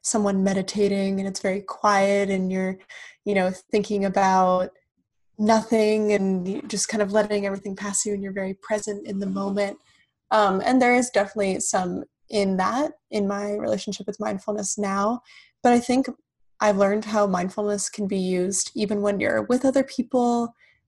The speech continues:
um, even if you're in a really busy situation, because it is about being present. Um, my mom talks a lot about mindfulness in terms of empathy and others' emotions. You need to be mindful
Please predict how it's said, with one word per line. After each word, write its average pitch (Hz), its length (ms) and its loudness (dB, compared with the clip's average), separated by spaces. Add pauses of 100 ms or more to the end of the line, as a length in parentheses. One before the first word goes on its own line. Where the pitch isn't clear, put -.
um, 196 200 2
even 202 200 0
if 196 140 -4
you're 202 140 2
in 202 160 -2
a 196 80 -4
really 202 240 -4
busy 202 320 -2
situation, 220 1080 -2
because 214 240 -4
it 208 200 0
is 202 160 -2
about 226 280 0
being 247 280 0
present. 285 500 0 (540)
Um, 202 300 4
my 220 120 4
mom 233 220 4
talks 285 240 0
a 247 40 2
lot 214 180 6
about 214 280 0
mindfulness 202 760 0 (100)
in 208 140 -2
terms 202 200 -4
of 208 120 0 (100)
empathy 269 680 2
and 208 100 0
others' 208 300 0
emotions. 254 760 -2 (320)
You 220 100 -4
need 208 140 0
to 208 80 -4
be 208 140 0
mindful 196 760 2